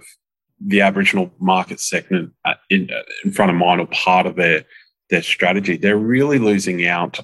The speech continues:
on, you know, a big part of, you know, potential audience and customers.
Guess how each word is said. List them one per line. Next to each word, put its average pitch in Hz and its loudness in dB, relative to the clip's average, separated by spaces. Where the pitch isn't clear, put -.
on, 85 -2
you 87 -2
know, 85 2
a 185 2
big - 0
part 90 2
of, 82 -6
you 87 -8
know, 82 0
potential - 0
audience 104 4
and 90 0
customers. - -8